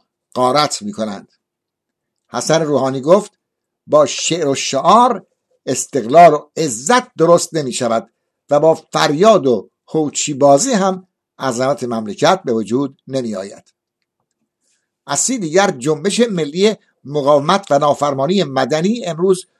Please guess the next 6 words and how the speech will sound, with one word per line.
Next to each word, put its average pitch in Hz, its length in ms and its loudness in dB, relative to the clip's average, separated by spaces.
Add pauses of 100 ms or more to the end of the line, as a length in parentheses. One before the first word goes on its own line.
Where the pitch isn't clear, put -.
(200)
با 160 300 2
صدور 208 420 -2
بیانیه‌ای 156 580 2
در 139 240 4
استان 147 320 0
خوزستان 170 680 -2